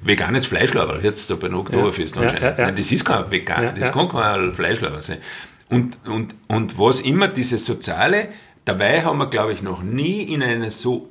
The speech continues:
Speaker 1: unsozialen Zeit gelebt
Speaker 2: Ja.
Speaker 1: wie jetzt.
Speaker 2: Ja.
Speaker 1: Es ist, man kann's ja durch die Bank beobachten. Es ist ja nie, das ist ja das Komische, man sagt, aber ein Gast, wir, kriegt man kein Personal.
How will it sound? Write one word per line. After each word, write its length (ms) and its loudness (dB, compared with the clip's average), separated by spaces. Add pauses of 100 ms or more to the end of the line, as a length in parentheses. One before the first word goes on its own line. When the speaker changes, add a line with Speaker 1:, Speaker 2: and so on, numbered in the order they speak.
Speaker 1:
unsozialen 1120 0
Zeit 400 0
gelebt 400 0
Speaker 2:
Ja. 160 2
Speaker 1:
wie 180 -2
jetzt. 500 0
Speaker 2:
Ja. 160 -2 (440)
Speaker 1:
Es 260 -2
ist, 420 -2 (220)
man 140 -2
kann's 240 0
ja 100 4 (140)
durch 260 4
die 120 2
Bank 560 0 (240)
beobachten. 440 4
Es 140 0
ist 140 2
ja 60 2
nie, 160 -2 (260)
das 120 -2
ist 80 2
ja 80 6
das 140 0
Komische, 440 2
man 100 -2
sagt, 260 -2
aber 120 -2
ein 100 -4
Gast, 340 -4
wir, 340 -2
kriegt 200 -4
man 120 -6 (120)
kein 180 -8
Personal. 460 -2